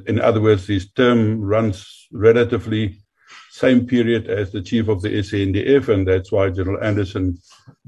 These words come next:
retired, uh, simultaneously with General Choki. So the new, uh, chief will, will still have to appoint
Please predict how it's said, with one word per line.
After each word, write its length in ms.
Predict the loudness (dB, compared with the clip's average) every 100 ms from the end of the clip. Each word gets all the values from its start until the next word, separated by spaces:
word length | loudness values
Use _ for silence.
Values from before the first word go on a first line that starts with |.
| -4
retired, 680 | -4 0 2 4 4 0 -4
uh, 400 | 0 2 2 0
simultaneously 840 | -4 -6 -4 -2 0 2 2 -2
with 200 | -4 -4
General 240 | -2 -2 -2
Choki. 580 | 2 2 2 0 -2 -6 _ _ _ _ _
So 340 | -6 -2 -2
the 140 | -2 -2
new, 480 | -2 0 -2 -2 -2
uh, 260 | -2 -4
chief 360 | -6 -6 -6 -2
will, 380 | -2 -2 -4 -8
will 100 | -10
still 220 | -4 -2
have 200 | 0 -2
to 100 | -2
appoint 460 | -4 0 0 0 -4